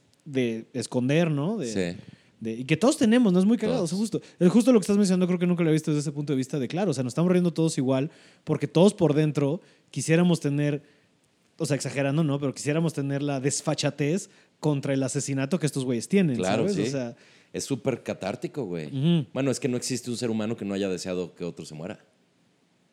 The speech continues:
Speaker 1: Sí, de
Speaker 2: No
Speaker 1: acuerdo.
Speaker 2: existe, güey.
Speaker 1: De acuerdo.
Speaker 2: O sea, no te voy a decir que desees matarlo, pero que desees que se muera.
Speaker 1: Sí, que alguien no exista. Ujú.
Speaker 2: Todos alguna vez hemos dicho, "Ojalá se muriera tal".
Speaker 1: Cien por ciento.
Speaker 2: Me quitaría un peso encima.
Speaker 1: Cien por ciento.
Speaker 2: Sería más fácil mi vida sin esa persona. Ojalá se caiga su avión al Chile.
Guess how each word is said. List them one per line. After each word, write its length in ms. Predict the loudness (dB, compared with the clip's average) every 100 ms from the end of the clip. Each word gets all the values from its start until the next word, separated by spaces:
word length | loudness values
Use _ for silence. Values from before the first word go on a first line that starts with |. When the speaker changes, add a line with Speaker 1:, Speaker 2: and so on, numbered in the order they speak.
| _ _ -8
Speaker 1:
Sí, 140 | 0 2
de 20 |
Speaker 2:
No 80 | 2 0
Speaker 1:
acuerdo. 160 | -2
Speaker 2:
existe, 180 | -2 -6
güey. 220 | -10 -12 -10
Speaker 1:
De 80 | -8
acuerdo. 240 | -4 -4
Speaker 2:
O 20 |
sea, 80 | -4
no 80 | -2
te 60 | 2
voy 60 |
a 20 | 2
decir 180 | 0
que 120 | -2 -4
desees 260 | -2 -6
matarlo, 440 | -6 -4 -4 -4 -8
pero 160 | -10
que 100 | -8
desees 280 | -8 -6 -8
que 100 | -8
se 100 | -8
muera. 340 | -6 -6 -8 -8
Speaker 1:
Sí, 140 | -6
que 120 | -2 0
alguien 240 | 0 0
no 80 | 0
exista. 480 | 0 -2 -4 -4 -6
Ujú. 320 | -4 -6 -6
Speaker 2:
Todos 580 | 0 0 0 -6 -10 -20 _
alguna 340 | -10 -6 -4 -4
vez 140 | -6 -6
hemos 160 | -10
dicho, 220 | -10 -12 -12
"Ojalá 280 | -10 -8 -8
se 80 | -8
muriera 340 | -8 -8 -8
tal". 120 | -6
Speaker 1:
Cien 240 | -2 0 0
por 140 | -2
ciento. 160 | -2 -2
Speaker 2:
Me 40 | -2
quitaría 140 | -4
un 80 | -6
peso 180 | -8 -10
encima. 320 | -12 -14 -16 _
Speaker 1:
Cien 200 | -8 -6
por 120 | -4
ciento. 260 | -4 -6 -6
Speaker 2:
Sería 240 | -4 -4
más 160 | -4 -6
fácil 220 | -10 -8
mi 80 | -6
vida 180 | -6 -8
sin 140 | -10 -12
esa 120 | -12
persona. 320 | -14 -14 -14 -16
Ojalá 200 | -10 -10
se 60 | -8
caiga 220 | -10 -8
su 60 | -6
avión 320 | -6 -8 -14 _ _ _ -16
al 120 | -10
Chile. 380 | -8 -8 -12